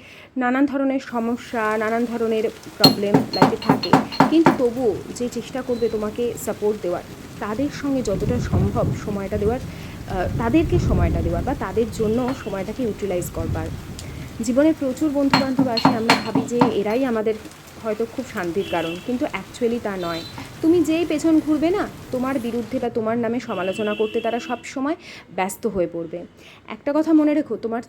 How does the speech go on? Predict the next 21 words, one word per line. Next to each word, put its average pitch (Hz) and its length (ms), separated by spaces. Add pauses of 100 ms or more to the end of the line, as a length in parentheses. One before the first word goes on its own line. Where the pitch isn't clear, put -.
(220)
ছোট্ট - 340
ফ্যামিলি 220 420
ছাড়া, 185 360
মানে 302 140
ফ্যামিলি 233 320
মেম্বার্স 277 380
যে 226 160
কজনই 254 480
থাকুক 180 340
না 185 100
কেন, 180 280 (140)
সেই 262 120
ফ্যামিলি 208 420
ছাড়া 233 300 (280)
তোমার 247 160
লাইফে 196 360
আর 240 40 (140)
কিছুই 285 400
ম্যাটার 190 340
করে 170 240
না। 170 160